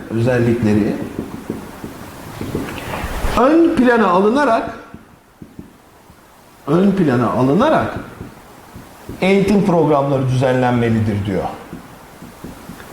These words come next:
Eğitim programları düzenlenmelidir. Neden bunu diyor? Bunu şundan dolayı diyor arkadaşlar.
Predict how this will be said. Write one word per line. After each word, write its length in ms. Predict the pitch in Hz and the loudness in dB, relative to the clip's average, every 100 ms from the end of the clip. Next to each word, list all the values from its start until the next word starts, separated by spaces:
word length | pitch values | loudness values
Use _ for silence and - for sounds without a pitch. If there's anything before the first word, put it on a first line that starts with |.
| - | -2
Eğitim 580 | 156 165 - 120 147 170 - - - - | 2 4 4 2 2 0 -4 -10 -12 -2
programları 880 | 160 151 131 120 117 113 135 185 247 - - - - - - - - - - - - - | 0 2 2 2 4 4 4 2 -2 -8 -14 -20 -20 -20 -20 -20 -20 -20 -18 -16 -16 -4
düzenlenmelidir. 1040 | - 185 180 160 135 120 104 87 65 57 - 62 - - - - - - - - - - - - - - - - - - - 117 | 2 4 4 4 2 2 0 0 -4 -10 -12 -16 -18 -20 -20 -20 -18 -18 -18 -20 -20 -18 -18 -20 -20 -20 -18 -16 -14 -12 -6 0
Neden 540 | 151 202 339 339 311 | 4 6 4 4 4
bunu 220 | 220 180 147 | 4 4 4
diyor? 260 | 143 220 - - - - - - 196 | 4 4 0 -6 -14 -20 -20 -16 -2
Bunu 180 | 294 311 | 0 2
şundan 460 | 262 254 294 294 | 2 4 4 4
dolayı 280 | 240 180 143 | 4 4 4
diyor 200 | 139 131 | 2 2
arkadaşlar. 640 | 131 151 143 143 220 294 | 2 0 0 0 0 0